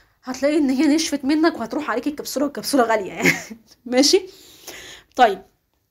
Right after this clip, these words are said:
بعد ما بحطها في الامالجاميتر وبطلعها، بعملها في الجان دي،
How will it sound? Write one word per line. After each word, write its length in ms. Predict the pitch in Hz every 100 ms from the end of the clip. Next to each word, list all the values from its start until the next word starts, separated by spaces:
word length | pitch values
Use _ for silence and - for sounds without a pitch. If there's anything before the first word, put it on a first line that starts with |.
| _ _ - -
بعد 240 | 233 277 320
ما 80 | 277
بحطها 340 | 247 - 349
في 60 | 339
الامالجاميتر 540 | 247 269 233 277 330
وبطلعها، 560 | 240 233 254 403 480 415
بعملها 400 | 247 254 294 349
في 100 | 247
الجان 420 | 233 240 254 226
دي، 280 | 214 190